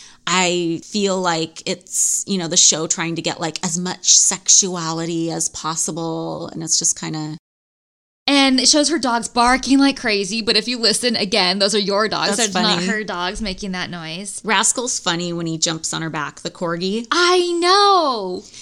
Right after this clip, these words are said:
Speaker 1: Did you know that Fergie inherited Queen Elizabeth's corgis?
Speaker 2: No,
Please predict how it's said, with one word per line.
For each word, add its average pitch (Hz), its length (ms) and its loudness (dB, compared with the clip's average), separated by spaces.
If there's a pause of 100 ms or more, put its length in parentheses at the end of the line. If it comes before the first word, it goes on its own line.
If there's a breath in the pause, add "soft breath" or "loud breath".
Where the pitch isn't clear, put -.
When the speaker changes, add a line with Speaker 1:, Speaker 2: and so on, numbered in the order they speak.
(100)
Speaker 1:
Did 269 160 2
you 262 100 2
know 330 160 0
that 339 120 -2
Fergie 196 640 -4
inherited 185 580 -4
Queen 175 280 -10
Elizabeth's 170 580 -8
corgis? 165 760 -10 (500)
Speaker 2:
No, 381 100 -2